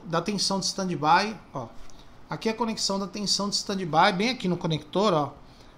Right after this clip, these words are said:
com liga e desliga, tem que tá conectado. E aqui a saída da fonte principal. Isso aqui por enquanto não interessa. Interessa a gente ver se o C I da fonte principal está alimentado. Na hora que você fez aquela conexão lá,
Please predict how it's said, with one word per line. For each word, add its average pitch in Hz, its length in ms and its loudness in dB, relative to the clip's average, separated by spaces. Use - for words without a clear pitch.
com 220 180 8
liga 190 180 6
e 160 40 -2
desliga, 190 640 0
tem 165 120 -2
que 160 80 -10
tá 165 80 2
conectado. 175 880 0
E 240 100 4
aqui 277 240 2
a 302 60 4
saída 269 360 2
da 269 120 2
fonte 247 260 -6
principal. 175 640 -6
Isso 180 160 -6
aqui 233 160 -4
por 294 140 -6
enquanto 247 340 -4
não 269 80 -4
interessa. 175 480 0
Interessa 240 580 2
a 175 80 0
gente 226 260 0
ver 220 180 2
se 226 120 -4
o - 20 -2
C 220 220 2
I 226 300 -2
da 202 180 8
fonte 226 300 0
principal 208 680 4
está 202 420 2
alimentado. 175 760 2
Na 147 100 -2
hora 214 120 6
que 226 60 -2
você 269 120 2
fez 226 280 2
aquela 196 280 0
conexão 185 560 -4
lá, 185 380 4